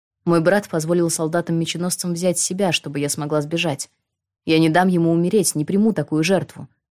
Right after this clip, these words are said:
Он единственный родной человек, который у меня остался в этой проклятой империи. Если я не спасу его, то никто не спасёт. Какой у нас план? Затеряться в стране? Элиас твёрдо посмотрел на меня.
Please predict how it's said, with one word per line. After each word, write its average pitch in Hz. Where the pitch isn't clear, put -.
Он 165
единственный 165
родной 160
человек, 185
который 156
у 151
меня 151
остался 165
в 143
этой 147
проклятой 156
империи. 160
Если 175
я 180
не 180
спасу 185
его, 165
то 160
никто 170
не 180
спасёт. -
Какой 208
у 269
нас 247
план? 156
Затеряться 170
в -
стране? 180
Элиас 220
твёрдо 170
посмотрел 156
на 151
меня. 156